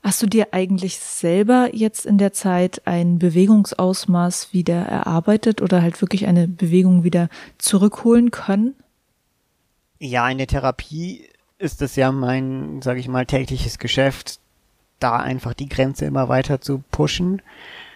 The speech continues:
Speaker 2: Und, äh, man muss auch ganz klar sagen, also ich bin zwei Jahre lang mit Krücken gelaufen, so zweitausendneun bis dann zehn und elf. Und da war das so, dass ich nachher wirklich, ich musste Gleichgewicht, ich musste laufen, ich musste das alles neu lernen.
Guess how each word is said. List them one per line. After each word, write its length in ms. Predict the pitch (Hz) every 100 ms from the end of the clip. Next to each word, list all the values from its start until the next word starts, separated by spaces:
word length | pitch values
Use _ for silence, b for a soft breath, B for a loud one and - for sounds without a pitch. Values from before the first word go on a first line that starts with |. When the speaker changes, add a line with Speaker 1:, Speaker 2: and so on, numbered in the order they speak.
| B B _ _ _ _
Speaker 2:
Und, 560 | 147 131 135 131 131 -
äh, 260 | - 123
man 200 | 123 123
muss 140 | 131 143
auch 120 | 123
ganz 200 | 135 131
klar 200 | 135 123
sagen, 280 | 123 135 127
also 120 | 117
ich 100 | 117
bin 140 | 131
zwei 240 | 127 131 127
Jahre 220 | 127 131
lang 180 | 127 127
mit 120 | 123
Krücken 300 | - 147 135
gelaufen, 680 | 123 120 143 - 143 147 147
so 160 | 139 131
zweitausendneun 1000 | - - 127 127 123 123 123 127 135 135
bis 520 | 127 123 - - - _ b b b b b b _ -
dann 300 | 120 120 120
zehn 340 | - 135 143
und 120 | 127
elf. 520 | 123 135 151 175 - - _ -
Und 180 | 135 120
da 220 | 127 127
war 140 | 131 131
das 420 | 131 131 - _ _
so, 240 | 120 123
dass 180 | 131 127
ich 100 | 123
nachher 320 | 123 123 127
wirklich, 380 | 127 131 123 117
ich 100 | 120
musste 260 | 123 123 127
Gleichgewicht, 580 | 131 135 - 131 131 123
ich 120 | 123
musste 220 | 131 -
laufen, 460 | 120 127 135 131 127
ich 100 | 127
musste 260 | 131 -
das 180 | 127 120
alles 300 | - 135 135
neu 240 | 135 131
lernen. 380 | 127 123 127 156